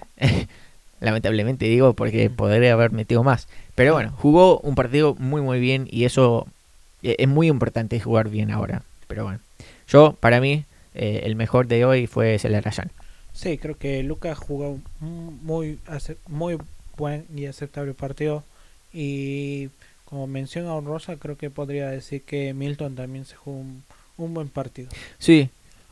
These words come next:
Speaker 1: honestamente,
Speaker 2: Tuvo las
Speaker 1: fu-,
Speaker 2: asistencias de
Speaker 1: sí.
Speaker 2: los goles y todo eso.
Speaker 1: Sí, honestamente, te iba a decir que este fue el mejor partido de Valenzuela que hemos visto este año.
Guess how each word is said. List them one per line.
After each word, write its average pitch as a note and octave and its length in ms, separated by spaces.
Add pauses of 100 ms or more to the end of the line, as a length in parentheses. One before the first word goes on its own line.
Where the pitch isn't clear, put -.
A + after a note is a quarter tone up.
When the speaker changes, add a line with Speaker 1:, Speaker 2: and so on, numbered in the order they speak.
Speaker 1:
honestamente, E3+ 680
Speaker 2:
Tuvo D#3 320
las B2+ 180
Speaker 1:
fu-, C#3 140
Speaker 2:
asistencias D3 880
de C3+ 80
Speaker 1:
sí. A#2+ 180
Speaker 2:
los A#2 160
goles D#3+ 800
y B2+ 60 (240)
todo B2 240
eso. - 80 (160)
Speaker 1:
Sí, B2 280
honestamente, D3+ 840 (100)
te B2 140
iba D#3 160
a C3+ 60
decir C3 300
que A#2 360 (220)
este D3 260
fue C3+ 260
el A#2 80
mejor A2+ 320
partido B2 380
de A2+ 100
Valenzuela A2 540
que A#2 100
hemos A2 180
visto A#2 300
este A2 240
año. G#2+ 260